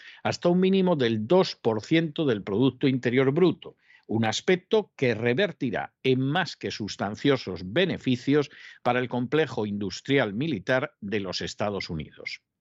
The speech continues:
Vigésimo segundo. En el caso de España, además aumentará la presencia militar americana, tanto de la Marina como de la Infantería, en su territorio. Vigésimo tercero.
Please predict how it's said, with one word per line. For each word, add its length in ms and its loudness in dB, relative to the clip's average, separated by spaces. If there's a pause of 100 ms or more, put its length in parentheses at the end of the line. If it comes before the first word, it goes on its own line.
(260)
Vigésimo 680 0
segundo. 540 0 (420)
En 120 2
el 100 2
caso 280 0
de 100 -6
España, 540 -4 (100)
además 420 -2
aumentará 540 -2
la 160 -8
presencia 500 -2
militar 440 -2
americana, 640 -2 (400)
tanto 440 0
de 100 -6
la 120 0
Marina 580 -4
como 240 -6
de 120 -6
la 100 -8
Infantería, 1000 -2 (100)
en 220 -2
su 220 -2
territorio. 640 -4 (920)
Vigésimo 680 0
tercero. 480 -2